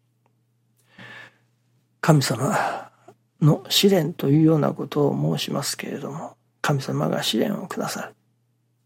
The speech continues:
しかしその試練というものは、私どもが越えられない試練はくださらないということですね。とても越えられそうにない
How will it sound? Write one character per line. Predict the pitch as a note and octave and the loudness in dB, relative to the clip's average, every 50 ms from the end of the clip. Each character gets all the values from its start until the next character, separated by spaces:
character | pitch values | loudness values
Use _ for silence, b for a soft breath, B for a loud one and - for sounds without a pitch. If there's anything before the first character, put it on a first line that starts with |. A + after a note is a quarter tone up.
| _ _ _ _ _ - | _ _ _ _ _ -10
し | - - | -6 -2
か | - - C#3+ | -2 -2 -2
し | C3+ | -2
そ | - - - F#3+ | -4 0 2 2
の | G3+ G#3 - | 4 2 2
試 | G3+ - - B3+ | 0 -2 0 0
練 | C4+ C4+ A3+ F#3+ - | 0 0 0 -2 -2
と | - - - | -2 0 0
い | E3 G#3 | 2 2
う | G#3+ | 2
も | - F#2+ F#2 | 2 0 0
の | - - - | 0 -2 -2
は、 | - - B B B B B B B B B B B | -4 -4 B B B B B B B B B B B
私 | D3+ D3+ - - A#3+ A3+ - - - - - | -2 -2 0 0 -2 -4 -4 -6 -8 -8 -6
ど | - - | -4 -2
も | G#2 F#2+ - - | 0 0 0 0
が | - - - - _ - | -2 -4 -6 -6 _ -4
越 | - - G3+ A#2+ | 2 4 4 4
え | B2+ | 4
ら | C#3 C#3 C4 | 4 4 2
れ | C#4 C#4 - | 2 2 0
な | - - - - C4 | 0 0 0 0 -2
い | - - | -2 -4
試 | - - - - - | -6 -6 -4 -2 0
練 | - - - - _ _ _ _ _ _ _ - | 0 0 -2 -4 _ _ _ _ _ _ _ -2
は | G#3 A3+ - - - - | -2 -2 -2 -2 -8 -10
く | - - | -6 -4
だ | D#3+ - - | -2 -2 -2
さ | - F2+ D#2 | 0 -2 -2
ら | - - - | -2 -4 -6
な | - - | -8 -8
い | - _ _ _ _ _ _ _ _ _ _ _ _ _ _ _ _ _ _ _ _ _ _ _ | -10 _ _ _ _ _ _ _ _ _ _ _ _ _ _ _ _ _ _ _ _ _ _ _
と | - C#3+ C3 | 0 2 2
い | C3 C3+ | 2 2
う | B2+ B2+ | 0 -2
こ | - C3+ C3 | -4 -4 -4
と | - F#3+ | -4 -6
で | G#3 G3+ | -8 -8
す | - - - E3 | -10 -10 -8 -6
ね。 | D3+ E3+ - _ _ _ _ _ _ _ _ _ _ _ _ b b b b b b b b b b b b _ _ _ - | -6 -8 -8 _ _ _ _ _ _ _ _ _ _ _ _ b b b b b b b b b b b b _ _ _ -10
と | - - - | -8 -4 2
て | - B2+ | 4 6
も | C3+ D3 C#3+ C3+ | 6 6 4 2
越 | - D3+ D3 D3+ - - - - A3+ | 2 2 4 4 4 2 2 0 0
え | |
ら | D#3+ D3 C3+ | 2 2 2
れ | C#3 D#3+ E3 | 2 2 2
そ | - - E3 E3 F#3+ | 0 0 2 2 4
う | D#3+ | 4
に | C#3+ C#3 C#3 | 2 2 2
な | D3+ D#3+ D#3+ | 2 0 0
い | D3 - | -2 -6